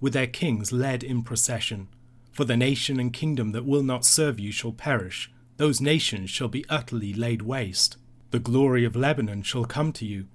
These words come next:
the cypress, the plane, and the pine, to beautify the place of my sanctuary, and I will make the place of my feet glorious.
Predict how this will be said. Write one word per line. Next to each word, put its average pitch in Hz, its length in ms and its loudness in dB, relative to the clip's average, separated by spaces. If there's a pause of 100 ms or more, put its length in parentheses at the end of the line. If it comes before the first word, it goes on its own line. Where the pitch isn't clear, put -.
the 139 100 -2
cypress, 147 600 4
the 127 120 -4
plane, 120 440 -2
and 120 160 -2
the 113 40 -4
pine, 110 500 -4 (280)
to 135 100 -2
beautify 143 640 2
the 120 100 -2
place 123 460 0
of 117 140 -6
my 120 120 0
sanctuary, 113 640 -2 (380)
and 127 100 0
I 151 100 6
will 143 180 4
make 147 340 0
the 143 80 -2
place 123 480 0
of 117 140 -4
my 131 160 0
feet 120 480 -4
glorious. 117 720 0